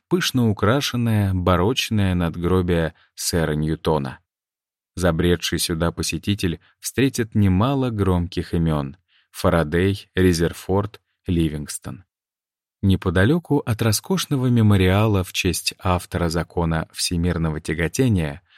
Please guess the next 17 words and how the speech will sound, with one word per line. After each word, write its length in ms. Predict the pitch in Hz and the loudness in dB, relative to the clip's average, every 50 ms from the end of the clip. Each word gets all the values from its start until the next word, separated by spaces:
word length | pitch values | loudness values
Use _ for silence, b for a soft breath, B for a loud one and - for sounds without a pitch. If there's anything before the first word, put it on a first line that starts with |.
| b b b | b b b
вы 180 | 95 98 147 185 | 0 2 4 4
увидите 640 | 180 151 143 147 131 135 120 - - 117 110 104 - | 4 2 2 2 2 0 -2 0 0 0 0 0 -2
скромную 720 | - - - - - 131 160 180 165 156 151 147 143 131 | -4 -6 -4 -2 0 0 2 2 2 2 2 0 0 -2
серенькую 720 | - - - - 110 110 110 104 98 - - - 98 92 | -2 -2 0 0 2 2 2 0 0 -2 -2 -2 -4 -2
плиту 400 | - 101 95 95 - - 101 90 | -2 -2 -4 -4 -2 -2 -2 -2
в 100 | 80 - | -2 -4
полу, 420 | _ - 87 80 78 76 73 - b b b b b b _ | _ -2 0 0 0 -2 -6 -6 b b b b b b _
на 140 | 98 90 | -2 -2
которой 580 | - - 82 - - 147 151 139 127 110 - - _ _ _ _ | -2 -2 -4 -2 -2 0 0 0 -2 -2 -6 -14 _ _ _ _
высечено 680 | 92 82 78 90 104 107 - - - - - 87 85 82 | -10 -6 0 2 2 2 2 -2 -4 -4 -4 -2 -2 -2
следующее: 760 | - - 82 80 78 73 76 69 - - - 73 67 67 - _ _ _ _ _ _ _ _ _ | -2 -2 -2 -2 -2 -2 -4 -4 -4 -6 -6 -8 -10 -12 -14 _ _ _ _ _ _ _ _ _
"Чарльз 640 | - - 104 95 101 107 117 123 120 110 - - - _ _ _ _ _ | -2 2 4 4 4 4 2 0 -2 -2 -4 -6 -8 _ _ _ _ _
Роберт 580 | 92 85 85 85 80 78 80 80 - - - _ _ | -2 0 2 0 0 0 -4 -8 -8 -16 -20 _ _
Дарвин. 560 | 92 82 82 80 78 76 71 73 69 67 71 _ _ _ _ _ _ _ _ _ | -6 -4 -2 -2 -2 -4 -6 -8 -10 -12 -14 _ _ _ _ _ _ _ _ _
Родился 720 | 90 92 90 90 123 156 156 - - 127 120 117 113 - - | 0 0 0 2 0 -2 -2 -2 -2 0 -2 -2 -4 -6 -6
двенадцатого 760 | 110 95 101 101 113 139 156 - - 117 107 110 101 101 95 | -2 0 2 2 2 2 0 -2 -6 -8 -6 -2 -2 -2 -2
февраля 600 | - - 87 87 87 85 85 101 127 135 123 | -2 -4 -4 0 0 2 2 2 2 0 -2